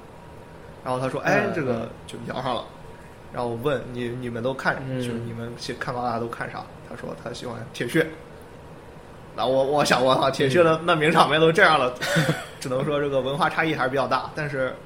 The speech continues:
Speaker 1: 侧面印证了说，
Speaker 2: 嗯。
Speaker 1: 就是虽然在日本本土，包括整个亚洲市场，铁血算是比，
Speaker 2: 嗯。
Speaker 1: 一次失败吧，但是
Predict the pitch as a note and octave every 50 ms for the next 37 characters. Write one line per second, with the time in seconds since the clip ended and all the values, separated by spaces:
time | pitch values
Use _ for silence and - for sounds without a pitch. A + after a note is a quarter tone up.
0 | - - - - - - F3+ E3+ D#3 C#3+ F3 G#3+ F#3+ E3 D3+ C3 B2 A#2 A#2 -
1 | - C3 B2 B2 A#2+ - - - - - C3 B2 A#2 A#2 B2 E3+ - - - -
2 | - - - - - - - - - - - - - - - - C3 B2+ C3+ -
3 | - - - - - A#3+ A3+ F3+ C#3+ C3+ D#3 E3 D3+ C#3 B2 - - - - -
4 | - - - - - F3+ F3+ D#3+ C3+ B2 B2 B2 D3+ D#3+ C#3 - - C#4 D3 -
5 | D#3+ C3+ - C3 A#2+ A#2+ B2+ C3+ F3 D#3+ D3 C#3 C#3 - D3 C3 A#2+ C3 B2+ -
6 | - - - - D3 C3+ B2+ B2 B2 - - - - - - - - - - -
7 | - - - - - - - - - - - E3 D#3+ D3 D3 C3+ C3 B2 A2 A2
8 | A2+ C3+ C#3 - D3+ D3 C#3+ - - D3+ - E3+ E3+ F3+ E3+ B2+ G2+ D#2+ - -
9 | - - C3+ C3+ C3+ - C3